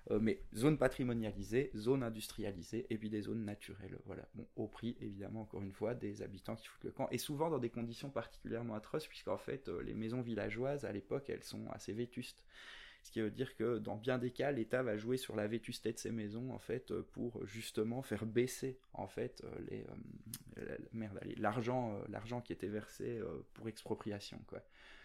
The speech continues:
Donc, toute une série de ces gens-là, de ces paysans-là, se retrouvent, en fait, très rapidement dans les banlieues.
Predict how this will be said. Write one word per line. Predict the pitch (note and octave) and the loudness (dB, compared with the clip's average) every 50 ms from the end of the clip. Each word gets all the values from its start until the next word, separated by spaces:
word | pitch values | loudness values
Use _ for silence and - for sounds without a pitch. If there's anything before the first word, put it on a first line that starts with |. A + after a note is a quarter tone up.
| - - - - - - - - - | -20 -20 -20 -20 -20 -20 -20 -8 2
Donc, | C3 C#3 B2 A2 - - - | 4 6 6 6 4 0 -2
toute | B2+ B2+ - | -2 0 2
une | E3 E3 | 2 2
série | D3 C#3 D3 D3+ D3+ | 4 4 4 4 4
de | - | 4
ces | - A#2 A#2 | 4 2 4
gens-là, | A#2+ A2+ G2+ A2 A#2+ C#3 - - - - _ - - - - - - - - - - | 4 4 4 4 4 4 2 -2 -8 -20 _ -20 -20 -20 -10 -6 -6 -6 -6 -8 0
de | - | 4
ces | - B2+ | 6 6
paysans-là, | G#2 B2+ B2 A2+ G#2+ G2+ G2 G#2+ B2 B2+ | 8 6 4 4 2 0 0 0 0 0
se | - A2+ | -2 -4
retrouvent, | - - - G#2+ G2+ | -4 -4 -4 -4 -4
en | - - | -4 -4
fait, | - A#2 - - | -4 -6 -6 -6
très | - - - | -6 -6 -4
rapidement | A#2 A2+ G#2 - - A#2 A#2 A2+ A#2 | -2 -2 -4 -4 -2 -2 0 0 0
dans | A#2 G#2+ G2+ | 0 0 -2
les | G#2 F#2+ | -2 -2
banlieues. | F#2+ F#2+ F#2 F#2 - - | -2 -4 -4 -4 -6 -8